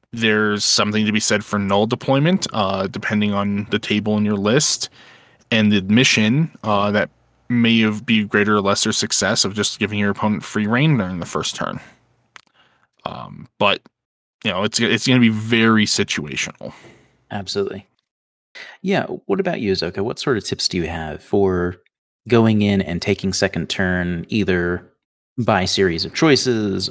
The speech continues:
Speaker 2: or by getting saddled with it? How do you, how do you survive your opponent's first turn?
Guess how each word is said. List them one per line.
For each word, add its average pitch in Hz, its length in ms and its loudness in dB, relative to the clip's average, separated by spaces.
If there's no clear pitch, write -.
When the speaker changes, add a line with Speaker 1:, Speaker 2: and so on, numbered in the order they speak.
Speaker 2:
or 95 480 2
by 90 480 -4
getting 92 240 -2
saddled 95 360 -2
with 82 200 -2
it? 78 220 -8
How 110 200 0
do 107 60 -2
you, 98 420 -2
how 120 140 -2
do 123 80 2
you 110 100 0
survive 98 560 0
your 80 100 -2
opponent's 85 360 -4
first - 320 -4
turn? - 300 -6